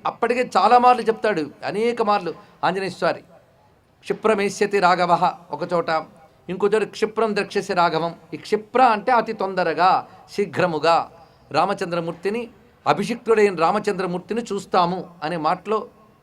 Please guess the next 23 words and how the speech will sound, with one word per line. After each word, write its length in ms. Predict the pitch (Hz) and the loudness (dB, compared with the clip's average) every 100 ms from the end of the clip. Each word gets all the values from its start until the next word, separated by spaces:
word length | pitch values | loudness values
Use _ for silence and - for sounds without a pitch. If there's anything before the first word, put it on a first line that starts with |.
| - | -8
చెప్పడంలో 720 | 156 196 190 175 220 175 165 - _ 147 | -4 -2 -2 0 -2 -4 -8 -14 _ 0
హనుమంతుడి 440 | 180 214 214 190 | 0 -2 -2 -2
యొక్క 180 | 190 180 | -2 -6
క్షిప్రానుగ్రహ 920 | - 202 202 226 208 202 180 190 175 | -6 -6 0 4 6 4 2 -2 0
లక్షణం 360 | 180 180 208 185 | 0 0 -4 -2
మనకి 300 | 175 214 214 - _ 165 | -6 -8 -14 -16 _ -4
కనబడుతున్నది. 600 | 170 170 165 165 147 - _ _ _ - - - | 0 -2 -2 -6 -8 -12 _ _ _ -20 -20 -12
ఇక 140 | 165 165 | -2 2
ఆంజనేయ 460 | 196 220 226 220 | 2 2 2 2
మూర్తుల్లో 720 | 190 208 - 214 180 160 175 - - _ _ 160 | 0 -4 -4 -4 0 0 0 -6 -20 _ _ -2
పంచముఖాంజనేయ 960 | 180 - 226 220 190 196 196 190 180 180 | -2 2 0 0 4 4 4 -2 -4 -4
మూర్తిని 460 | 180 190 240 240 - - _ | -4 -4 -6 -6 -12 -20 _
ధ్యానం 280 | 123 147 170 | -2 0 0
చేసుకుందాం. 440 | 160 147 - 170 135 _ _ _ - | -4 -8 -8 -12 -12 _ _ _ -4
హనుమద్ 260 | 180 208 | -2 0
ఉపాసనలో 540 | 180 208 202 208 190 220 | -2 2 2 2 -2 -2
పంచముఖాంజనేయం 920 | 175 185 220 214 196 196 180 180 214 | -2 -2 -2 0 0 0 -4 -6 -6
విశేషంగా 500 | 175 196 185 185 196 | -6 -4 -4 -4 -6
చెప్పబడుతూ 520 | 185 170 175 170 170 | -4 -6 -6 -6 -6
ఉన్నది. 320 | 170 170 160 - _ _ _ _ _ - | -6 -6 -8 -14 _ _ _ _ _ -8
ఈ 40 | |
పంచముఖాంజనేయ 920 | 147 170 185 226 226 220 220 208 202 | -2 0 2 2 2 2 2 0 -2
తత్వం 560 | 185 180 175 208 160 170 | -2 -4 -4 -4 -4 -8